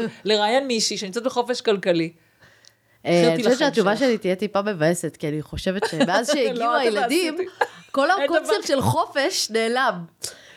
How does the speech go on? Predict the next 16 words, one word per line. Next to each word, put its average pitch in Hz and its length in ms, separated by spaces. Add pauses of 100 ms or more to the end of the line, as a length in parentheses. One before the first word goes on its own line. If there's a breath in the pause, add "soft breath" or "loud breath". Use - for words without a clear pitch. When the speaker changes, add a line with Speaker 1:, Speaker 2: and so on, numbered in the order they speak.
(180 loud breath)
Speaker 2:
כאילו, 269 220
זה 269 100
כבר 262 200
לא 269 160
קיים 233 360
יותר. 190 440 (560 soft breath)
אז, 185 280
אה, 190 60 (420)
זה 208 180
נורא, 233 240 (180)
כאילו, 196 220
שילה, 185 320 (220)
זה, 160 120
זה 160 120
באמת, 196 420 (760 soft breath)
אה, 127 60